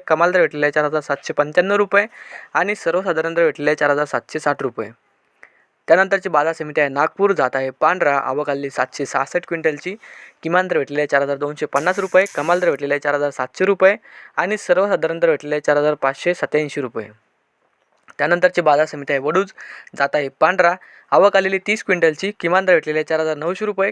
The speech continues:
कमाल दर भेटलेले आहे पाच हजार शंभर रुपये आणि सर्वसाधारण दर भेटलेले आहे पाच हजार रुपये.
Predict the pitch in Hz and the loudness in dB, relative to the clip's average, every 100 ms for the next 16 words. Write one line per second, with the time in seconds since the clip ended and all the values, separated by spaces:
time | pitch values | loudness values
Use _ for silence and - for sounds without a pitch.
0 | - 151 165 180 170 156 151 147 147 156 | -2 0 2 2 0 0 -2 0 0 0
1 | 147 - 147 160 202 196 202 175 135 139 | -4 -6 0 2 2 2 2 2 -2 -6
2 | 143 160 190 151 151 160 156 127 139 160 | -8 -4 -4 -4 -4 -4 -4 -4 -6 -2
3 | 151 156 135 131 127 117 | -2 0 -2 -6 -6 -6